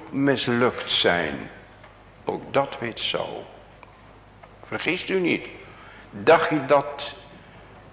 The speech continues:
de vijand, de wereld en alles wat de kerk belaagt en benauwt, niet weet hoe God voor zijn volk instaat?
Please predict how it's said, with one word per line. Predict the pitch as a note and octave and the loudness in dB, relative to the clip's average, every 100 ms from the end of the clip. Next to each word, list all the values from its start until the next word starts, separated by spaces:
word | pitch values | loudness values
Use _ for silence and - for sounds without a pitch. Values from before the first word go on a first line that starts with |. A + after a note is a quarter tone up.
| G#2 | -8
de | G#2+ | -8
vijand, | - D3 F3+ E3+ D#3 D3+ - | 2 4 4 4 2 0 -2
de | A#2+ | -2
wereld | G2+ B2 A#2+ F2+ F2+ | 2 4 2 0 -2
en | G2+ A2 | 0 4
alles | C#3 D3+ B2+ | 4 2 2
wat | B2+ B2 | 2 2
de | A2+ | 0
kerk | - G#2+ F#2+ F2 - - - - - - | 4 4 4 -2 -8 -16 -18 -20 -20 -10
belaagt | G2 G2+ B2+ D#3 E3 - - - - - - - - - | -4 4 6 4 2 -6 -10 -14 -18 -20 -20 -20 -20 -12
en | C3 A#2+ | -6 -4
benauwt, | G#2+ G2 F#2 G2+ | -2 -2 -2 -4
niet | G2+ G#2 | -6 -4
weet | A#2 A#2+ C#3 B2 | 0 2 2 2
hoe | - A#2 | -2 -2
God | - D#3 | 0 -2
voor | - D3+ | -2 -4
zijn | D3 D#3 | -2 0
volk | G3 G#3+ | 2 2
instaat? | G3 G3 F#3 G#3 | 0 -2 -2 -4